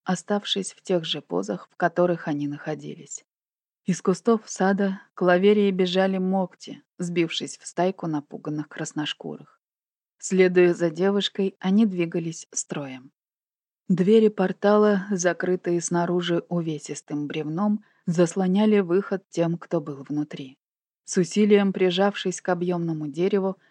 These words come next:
Лави приподняла его, снимая с наружных петель.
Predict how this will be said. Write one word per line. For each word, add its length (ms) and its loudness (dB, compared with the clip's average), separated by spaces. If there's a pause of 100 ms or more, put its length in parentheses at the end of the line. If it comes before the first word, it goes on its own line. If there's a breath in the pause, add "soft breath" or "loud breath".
(160)
Лави 300 4
приподняла 720 0
его, 420 0
снимая 540 -2
с 120 -12
наружных 540 -6
петель. 480 -10